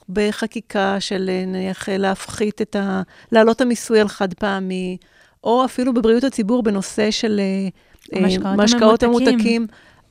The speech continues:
Speaker 1: הם לא בהכרח פועלים לטובת האינטרס שמי-, האינטרס הציבורי של האוכלוסייה אותה הם, אה, היא מייצגת, לפחות לא בעיניים שלי, כן? יכול להיות שהם
Speaker 2: Mhm.
Speaker 1: אומרים, "לא, את לא מבינה שום דבר",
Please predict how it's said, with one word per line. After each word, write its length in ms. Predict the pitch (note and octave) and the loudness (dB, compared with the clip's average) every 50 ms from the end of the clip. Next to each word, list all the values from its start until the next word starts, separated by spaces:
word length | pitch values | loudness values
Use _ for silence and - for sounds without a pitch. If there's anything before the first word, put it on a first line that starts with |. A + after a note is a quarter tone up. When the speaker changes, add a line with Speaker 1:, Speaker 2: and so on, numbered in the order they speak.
| _ | _
Speaker 1:
הם 120 | - G3+ G3+ | -2 0 2
לא 180 | G#3 A3+ C4 | 2 4 4
בהכרח 320 | C4+ D#4 D4 - - B3+ - | 4 4 4 4 2 0 2
פועלים 380 | - C4 A#3 A3+ A3+ A#3 A#3 | 4 6 6 6 6 4 2
לטובת 540 | A#3 A3+ - - G3 F3 F#3 G3+ G#3 G#3 - | 2 0 0 0 -2 0 2 2 2 2 2
האינטרס 640 | G#3+ G#3 G3+ G3 - - A3 F#3 G#3 G#3+ G#3+ - - | 0 2 2 0 4 4 4 4 4 2 2 0 -2
שמי-, 280 | - A#3 G#3 G3+ G3 G3 F#3+ - - | -2 0 0 2 0 -2 -2 -4 -8
האינטרס 440 | - - G3 G3 - A3 G3+ A#3 - | -6 -4 -4 0 0 2 2 2 0
הציבורי 420 | B3+ - - A#3+ E3+ G3+ F#3+ A3+ A3+ | -2 -4 -2 -2 -2 0 0 0 0
של 180 | - - G#3+ G3 F#3+ F#3 F#3 F#3 - - | 0 0 0 2 2 2 2 0 -4 -6
האוכלוסייה 460 | - F#3 - - G#3+ - - A#3 A3 | -6 -6 -4 -4 -6 -4 0 2 2
אותה 220 | G3+ G#3 - G#3 G#3 | 2 2 0 -2 -2
הם, 200 | G#3 G#3 G3+ G3+ | 0 -2 -2 -2
אה, 60 | G3 | -2
היא 540 | G3 G3 G3 F3+ - - F#3 F#3 F#3 F#3 F#3 | -2 -2 -4 -4 -6 -4 -4 -4 -4 -4 -4
מייצגת, 540 | F#3 F#3 F#3 F#3 F#3 E3+ - - A#3 B3 A3+ | -4 -4 -2 0 0 0 2 0 0 0 0
לפחות 300 | - - A#3+ A3 - - | -2 2 2 2 4 4
לא 60 | A3 | 2
בעיניים 520 | F3+ A3 G#3+ G#3 G3+ G3+ G3+ G3+ G#3+ G#3+ | 4 4 4 4 4 2 2 2 2 2
שלי, 500 | G3+ - A#3 G3 F#3+ F#3 F#3+ F#3 G#3+ D4 D4 | 0 2 0 0 0 0 -2 -2 -2 -4 -4
כן? 180 | - G#3 A3+ B3+ | -4 -4 -4 -4
יכול 200 | F#3+ D#3+ - E3+ | -4 -4 -4 -2
להיות 140 | F3+ G3+ G#3+ | -2 -2 -2
שהם 180 | G3+ G3+ G3 F#3+ | -2 -2 -2 -2
Speaker 2:
Mhm. 40 | G3 | -2
Speaker 1:
אומרים, 240 | G3 G#3 G#3 G3+ | 0 0 0 2
"לא, 140 | G3+ A3+ A#3+ | 4 4 4
את 120 | G3+ - G#3 | 4 4 2
לא 80 | G3+ | 2
מבינה 260 | G3+ G3+ G#3+ G#3+ G#3 | 2 2 2 2 2
שום 160 | - - G#3+ G3 | 0 0 -2 -2
דבר", 280 | F#3+ F#3 F#3 A#3+ C4 | -2 -2 -2 -2 -2